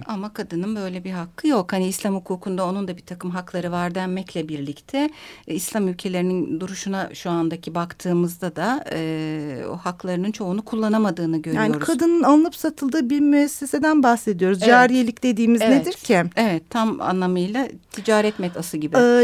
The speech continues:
Speaker 2: yine, e, sözlükten ayrılmayalım. Osmanlı Sarayı'nda, e, kadın rütbesi en yüksek olan,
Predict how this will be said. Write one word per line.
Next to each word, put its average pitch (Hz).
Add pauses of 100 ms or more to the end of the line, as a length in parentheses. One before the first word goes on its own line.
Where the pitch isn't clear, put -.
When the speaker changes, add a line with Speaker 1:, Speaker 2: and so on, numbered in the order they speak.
Speaker 2:
yine, 370
e, 277
sözlükten 285
ayrılmayalım. 262
Osmanlı 302
Sarayı'nda, 302 (540)
e, 247 (240)
kadın 302 (260)
rütbesi 311 (480)
en 381
yüksek 277
olan, 156